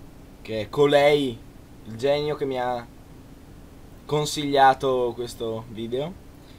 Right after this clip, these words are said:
devo dire che la amo tanto, che lei è il mio sole, la mia Madonna, e basta. Mi ha pagato per dirlo, vabbè. <laughs> Cuore.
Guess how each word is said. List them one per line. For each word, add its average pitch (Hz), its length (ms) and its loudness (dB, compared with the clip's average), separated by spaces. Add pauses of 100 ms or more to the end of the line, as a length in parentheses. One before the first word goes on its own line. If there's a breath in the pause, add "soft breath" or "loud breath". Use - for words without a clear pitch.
(260 loud breath)
devo 156 160 -2
dire 175 240 2
che 170 240 0
la 160 240 8
amo 180 180 2
tanto, 175 640 2 (400)
che 156 320 -2
lei 175 320 4
è 160 60 6
il 160 80 0
mio 160 180 -4
sole, 175 580 -2 (260)
la 147 180 0
mia 156 180 -4
Madonna, 165 680 0 (640)
e 131 440 4
basta. 117 360 -8 (1700)
Mi 120 100 -8
ha - 80 -4
pagato 110 440 -2
per 107 160 -10
dirlo, 95 300 -12 (100)
vabbè. 92 200 -14 (960 loud breath)
<laughs> - 340 -2 (1080 loud breath)
Cuore. 90 420 -12